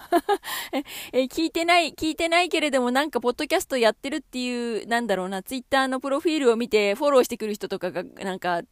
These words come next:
まあ、ポロポロといて、「あ、ごめんね、聞いてないのに、なんかフォローされてる」みたいなのがね、結構増えてくんですけれども、まあ、フォローされたからといって聞きに行くわけじゃないんで、私ね、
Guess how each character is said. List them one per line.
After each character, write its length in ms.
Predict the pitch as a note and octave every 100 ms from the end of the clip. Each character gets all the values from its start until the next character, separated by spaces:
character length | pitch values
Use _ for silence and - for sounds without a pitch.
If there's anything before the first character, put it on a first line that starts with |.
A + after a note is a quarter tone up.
| _
ま 300 | G3+ G3+ G3+
あ、 60 | F#3+
ポ 160 | D#4
ロ 60 | B3+
ポ 120 | B3+
ロ 80 | A#3
と 80 | F#3
い 140 | F#3
て、 220 | - F#3 - - -
「あ、 120 | F3 -
ご 140 | - F3+
め 140 | F#3
ん 100 | G#3
ね、 100 | A3
聞 280 | A#3+ - A3
い 40 |
て 120 | B3
な 140 | A#3+ C4
い 80 | C4
の 80 |
に、 340 | G#3+ G3 E3 D3+
な 140 | G3+
ん 40 | A3+
か 140 | F3
フ 120 | G#3+
ォ 40 | B3
ロ 80 |
ー 40 | G#3
さ 120 | F3+
れ 120 | G3
て 100 | F#3+
る」 180 | G3 G3+
み 80 | F3+
た 120 | F3
い 80 | E3
な 100 | E3+
の 80 | E3
が 140 | D#3+
ね、 160 | F3+ F#3+ - - -
結 140 | - -
構 120 | F#3
増 80 | C#4+
え 60 |
て 100 | G3
く 120 | E3+ D#3+
ん 40 |
で 80 | D3
す 100 | -
け 80 | D#3
れ 100 | D3+
ど 100 | D3+
も、 220 | E3 D#3+ _
ま 80 | -
あ、 20 |
フ 120 | C#4 A4+
ォ 20 |
ロ 80 | G#4
ー 20 |
さ 120 | -
れ 80 | A#3+
た 120 | G#4
か 100 | A4
ら 100 | C4+
と 80 | -
い 40 | F3+
っ 20 |
て 100 | -
聞 160 | -
き 80 | B3
に 120 | A#3
行 40 | A3
く 40 |
わ 80 | B3
け 80 | G#3
じ 80 | F3
ゃ 40 |
な 80 | G3+
い 40 |
ん 40 | F#3
で、 60 |
私 260 | F3 F3+ E3
ね、 140 | E3+